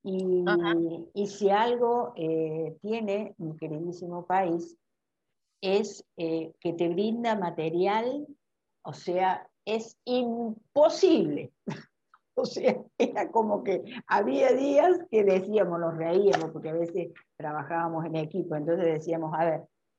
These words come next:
Speaker 1: tenemos tres o cuatro, eh, editoriales, a ver con cuál nos quedamos, Tate, ti, porque era infinidad de temas, infinidad de temas, de,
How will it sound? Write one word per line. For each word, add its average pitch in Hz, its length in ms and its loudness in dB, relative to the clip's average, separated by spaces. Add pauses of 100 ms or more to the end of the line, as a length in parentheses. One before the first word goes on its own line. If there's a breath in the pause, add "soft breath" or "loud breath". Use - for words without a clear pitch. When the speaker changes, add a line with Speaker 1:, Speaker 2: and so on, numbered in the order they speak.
(440)
Speaker 1:
tenemos 247 760 -2
tres 254 220 -2
o - 160 -2
cuatro, 233 600 -4
eh, 165 500 -4
editoriales, 160 880 -4 (100)
a 143 140 -6
ver 175 160 -6
con 156 180 -6
cuál 208 220 -4
nos 190 120 -6
quedamos, 160 460 -2
Tate, 170 560 -2
ti, 190 300 2 (420)
porque 170 460 -2 (240)
era 269 500 2
infinidad 190 720 -2
de 240 120 -4
temas, 190 440 -8 (280)
infinidad 180 600 -4
de 214 120 -2
temas, 151 420 -8 (240)
de, 147 200 -4